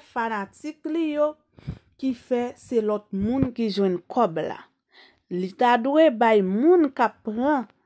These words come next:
mati pou li y ap poste pitit yo tout kote. Yo pa gen respè. Ebyen, Florans mal pase.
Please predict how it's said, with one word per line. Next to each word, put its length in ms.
mati 580
pou 300
li 240
y 120
ap 200
poste 460
pitit 460
yo 120
tout 320
kote. 560
Yo 180
pa 180
gen 260
respè. 600
Ebyen, 400
Florans 480
mal 460
pase. 600